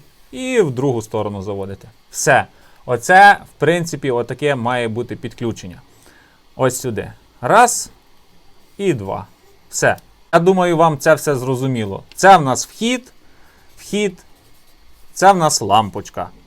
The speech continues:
Лампа. Це в нас вимикач. Вимикач.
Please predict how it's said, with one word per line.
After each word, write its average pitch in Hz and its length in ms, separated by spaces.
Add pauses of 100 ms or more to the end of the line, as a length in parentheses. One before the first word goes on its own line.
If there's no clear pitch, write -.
(840)
Лампа. 101 600 (2500)
Це 180 200
в 202 40
нас 170 240
вимикач. 113 840 (2250)
Вимикач. 127 720